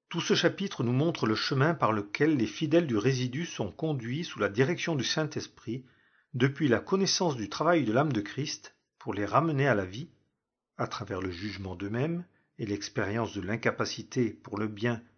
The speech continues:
dont toute leur activité est frappée, jusqu'à la satisfaction de tous leurs besoins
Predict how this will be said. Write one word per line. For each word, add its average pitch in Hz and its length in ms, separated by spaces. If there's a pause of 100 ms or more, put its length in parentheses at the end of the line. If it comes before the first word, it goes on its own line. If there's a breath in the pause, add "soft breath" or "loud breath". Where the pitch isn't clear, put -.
(140)
dont 104 160
toute 139 200
leur 113 160
activité 107 520
est 101 100
frappée, - 500 (760)
jusqu'à 147 360
la 113 120
satisfaction - 800
de 107 100
tous - 160
leurs 180 180
besoins 104 460